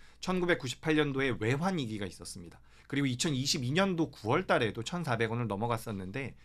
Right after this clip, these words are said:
당시에는 우리나라 원화의 가치가 좀 안 좋았어요. 그러니까 우리나라에서 자금이 빠져나갈 만한 리스크가 있었다라는 거죠.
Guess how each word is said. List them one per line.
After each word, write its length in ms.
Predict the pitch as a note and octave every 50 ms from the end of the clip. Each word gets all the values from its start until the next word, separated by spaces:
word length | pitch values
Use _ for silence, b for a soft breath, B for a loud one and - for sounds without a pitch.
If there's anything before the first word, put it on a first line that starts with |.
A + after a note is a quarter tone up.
| b b b b b b
당시에는 800 | - - - B2 C3+ F3+ A3+ A3 - B3 F3+ B2+ A2+ B2 C#3+ A#2+
우리나라 440 | G2 G#2 B2 C#3 C#3 C#3 D3 C#3+ B2+
원화의 400 | G2+ G2 A2+ C3+ D#3+ D#3+ D3+ -
가치가 420 | - - A2 - - - A3 G#3
좀 140 | F#3+ G3 E3
안 180 | G#2 F#2 F#2 F#2
좋았어요. 420 | A2+ G#2+ F#2+ - - F#2 E2+ D#2+
그러니까 300 | - A#2+ B2 B2 A#2 B2
우리나라에서 680 | A2+ G#2+ A#2+ C3+ C#3+ C#3+ C3+ C3 A#2+ A2+ G2+ - D3 E3+ b b b b b b -
자금이 520 | - - A#2 A#2+ B2+ D3+ D#3+ E3 D#3 D3
빠져나갈 580 | - F3 F3+ G#3 A#3+ A#3+ A#3 F3 C#3+ C#3 C3 B2+
만한 360 | B2 A#2 A#2 B2 C3 C#3 D3+ - - - - - - - - - -
리스크가 500 | - C3+ E3 G#3+ - - - - B3+ G#3
있었다라는 580 | C3+ B2+ - A#2 - - A2+ G#2 G2+ G2 F#2 F#2
거죠. 260 | F2 E2+ E2+ A#2 -